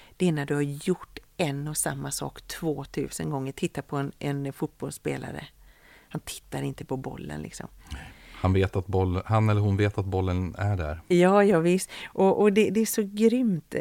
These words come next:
Speaker 1: en häftig känsla. Och, och vilken ärlig känsla mot sig själv. Att jag vet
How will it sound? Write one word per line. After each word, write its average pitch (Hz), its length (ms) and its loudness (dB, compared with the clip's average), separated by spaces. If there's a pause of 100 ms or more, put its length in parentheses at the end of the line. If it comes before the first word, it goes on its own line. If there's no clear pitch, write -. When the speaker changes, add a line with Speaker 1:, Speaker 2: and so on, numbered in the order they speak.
(120)
Speaker 1:
en 185 140 2
häftig 196 400 -2
känsla. 180 400 0
Och, 180 240 2 (160)
och 185 220 -2
vilken 190 380 0
ärlig 170 380 0
känsla 165 320 -2
mot 160 180 -4
sig 180 100 -6
själv. 214 340 -2
Att 175 160 -4
jag 185 80 0 (240)
vet 220 520 -2